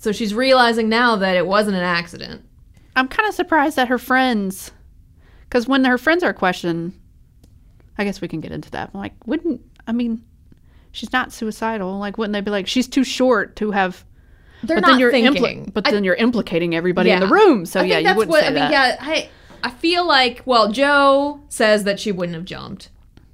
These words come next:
Speaker 1: Amanda also says she wouldn't have jumped,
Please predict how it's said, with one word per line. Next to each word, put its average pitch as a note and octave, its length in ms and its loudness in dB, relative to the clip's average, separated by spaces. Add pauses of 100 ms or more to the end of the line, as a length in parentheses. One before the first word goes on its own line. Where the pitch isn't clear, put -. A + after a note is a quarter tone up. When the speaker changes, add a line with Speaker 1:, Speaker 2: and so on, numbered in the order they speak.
(360)
Speaker 1:
Amanda A#3 420 0
also E3+ 280 -6
says - 480 -14
she - 140 -10
wouldn't E3 180 -10
have C3+ 80 -18 (140)
jumped, - 240 -20